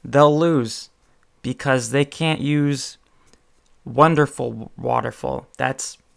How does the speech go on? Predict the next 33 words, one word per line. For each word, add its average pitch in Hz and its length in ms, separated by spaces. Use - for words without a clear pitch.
that's 131 260
too 131 240
easy 131 300
for 123 160
them. 123 320
They 127 100
have 131 120
to 139 80
make 127 200
it 139 100
super 156 400
hard 147 320
so 123 320
they 127 400
can't 165 300
solve 170 340
it 156 80
and 139 160
they 120 100
can't 147 400
give 143 180
out 143 180
any 147 200
money, 131 440
right? 123 360
Because 131 300
it's 123 180
not 160 280
fun 160 260
to 127 80
watch 131 400
people 135 380
win. 117 260